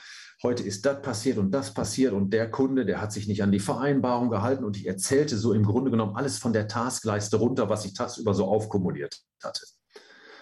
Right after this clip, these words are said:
Und als ich dann so den ersten Druck aus dem Segel raus hatte, guckt sie mich an und sagt, „Na toll, Schatz, danke für die gute Laune, die du mitgebracht hast“, ne?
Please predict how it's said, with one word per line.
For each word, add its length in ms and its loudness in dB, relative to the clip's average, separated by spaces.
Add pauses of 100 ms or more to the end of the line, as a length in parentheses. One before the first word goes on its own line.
(240)
Und 280 2
als 140 2
ich 60 -2
dann 140 0
so 80 0
den 160 0
ersten 340 -2
Druck 240 0
aus 140 -2
dem 100 -4
Segel 300 -4
raus 320 -2
hatte, 300 -4 (1160)
guckt 220 -2
sie 120 0
mich 240 -2
an 180 2
und 120 0
sagt, 460 -4 (840)
„Na 180 -2
toll, 460 -2 (500)
Schatz, 580 -8 (920)
danke 260 0
für 140 0
die 100 2
gute 220 2
Laune, 320 2
die 120 -6
du 80 -12
mitgebracht 600 -10
hast“, 380 -12
ne? 240 -4